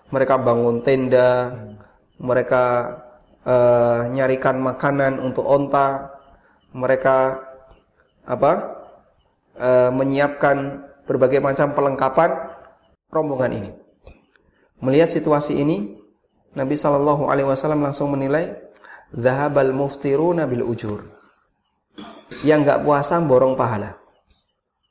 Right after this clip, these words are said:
Sementara yang puasa hanya bisa diem, ya, sambil cari teduh, cari iup-iupan.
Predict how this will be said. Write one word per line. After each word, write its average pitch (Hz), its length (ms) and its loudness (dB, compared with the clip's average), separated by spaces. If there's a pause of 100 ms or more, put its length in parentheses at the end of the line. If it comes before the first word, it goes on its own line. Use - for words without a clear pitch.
(280)
Sementara 160 480 2
yang 170 80 2
puasa 185 800 2
hanya 139 240 2
bisa 131 160 4
diem, 147 640 2 (640)
ya, 117 160 -12 (160)
sambil 135 400 2
cari 156 480 2 (320)
teduh, 160 400 4 (720)
cari 131 320 0
iup-iupan. 151 720 2